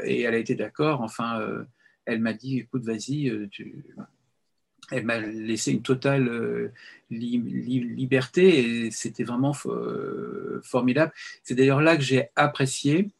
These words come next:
finalement, euh, la, la joie de, de, de, de, d'adapter le roman d'un auteur vivant. Euh, j'aurais pas pu faire ça avec Giono, quoi. <laughs> Donc, c'était quand même super, cette rencontre.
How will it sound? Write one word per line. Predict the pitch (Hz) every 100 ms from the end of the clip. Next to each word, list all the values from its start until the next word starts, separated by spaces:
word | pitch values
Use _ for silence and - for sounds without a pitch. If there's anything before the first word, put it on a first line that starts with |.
| _ _ - -
finalement, | - 123 127 147 170 165 -
euh, | 62 58 62 65 - - - 50 -
la, | - 64 58 -
la | 62 120 117
joie | 131 151 156
de, | 135 120 123
de, | 120 123 120 -
de, | 123 - -
de, | - 120 - 117 117
d'adapter | - 135 131 - - 147
le | 139 113
roman | 117 120 139 151 147
d'un | 113 110
auteur | 113 131 113
vivant. | 113 110 123 - - - - - - - 113
Euh, | 110
j'aurais | 110 -
pas | 139
pu | 135
faire | 135 127
ça | - 131
avec | 117
Giono, | 117 117 113 -
quoi. | - -
<laughs> | - _ - - - - -
Donc, | 131 127 -
c'était | - 135 135
quand | 127
même | 131 143 139 - -
super, | - 165 147 165 175
cette | 147 -
rencontre. | 139 135 156 175 -